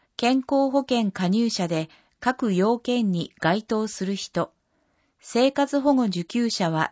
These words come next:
対象外。市役所別館二階、医療助成課で手続きを。医療費助成制度について表があります。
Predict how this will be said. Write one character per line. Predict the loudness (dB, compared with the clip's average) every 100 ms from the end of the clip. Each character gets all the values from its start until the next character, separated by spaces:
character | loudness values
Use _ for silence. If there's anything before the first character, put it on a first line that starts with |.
| _
対 | -2 0
象 | 0 2 2
外。 | 0 -2 -4 -10 _ _ _ _ _ _ _
市 | -10 0
役 | 0 0
所 | -4 -2 0
別 | -2 -2 -4
館 | 0
二 | 0 0 -2
階、 | -2 -2 -4 -12 _
医 | -2 2
療 | 4 4
助 | 2 -2
成 | -2 -2 -2
課 | -4
で | -4 -6
手 | -8
続 | -8 -8 -8
き | -6 -2
を。 | -2 -4 _ _ _ _ _ _ _
医 | -2
療 | 4 6 6
費 | 4 0
助 | -2
成 | 0 2 2
制 | 2 2 2
度 | 2 0
に | -2
つ | -2
い | -4 -4
て | -4 -4 -6 -6 -2
表 | 0 0
が | 0 0
あ | 0
り | -2
ま | -4
す。 | -8 -14